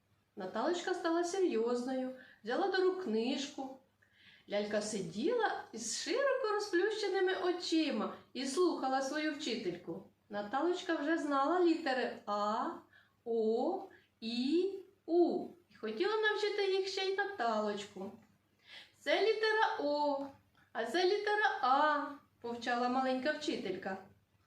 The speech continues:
Бабуся посміхалася, глянула на свою внучку, а потім кинула погляд на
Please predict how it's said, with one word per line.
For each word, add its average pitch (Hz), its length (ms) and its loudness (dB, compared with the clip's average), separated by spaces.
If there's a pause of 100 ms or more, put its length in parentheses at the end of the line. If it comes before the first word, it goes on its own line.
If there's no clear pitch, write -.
(140)
Бабуся 226 440 -2
посміхалася, 269 1040 -2 (340)
глянула 302 340 0
на 381 100 2
свою 320 400 4
внучку, 247 640 -2 (360)
а 202 80 -6
потім 208 500 -4
кинула 381 400 0
погляд 349 460 2
на 277 180 0